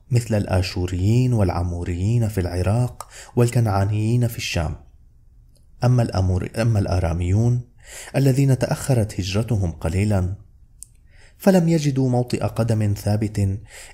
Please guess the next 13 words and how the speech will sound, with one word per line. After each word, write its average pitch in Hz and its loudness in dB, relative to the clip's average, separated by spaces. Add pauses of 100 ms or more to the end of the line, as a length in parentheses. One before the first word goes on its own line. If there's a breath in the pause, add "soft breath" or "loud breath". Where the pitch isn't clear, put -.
إلا 147 2
بين 127 0
تخوم 113 -2
مدن 123 0
وممالك 107 -2
ودول 107 0
الأقوام 95 -2
السابقة، 82 -4 (680)
ولذلك 95 0 (600 loud breath)
تأخر 131 2
ظهور 107 0
نظامها 101 0
السياسي 95 -4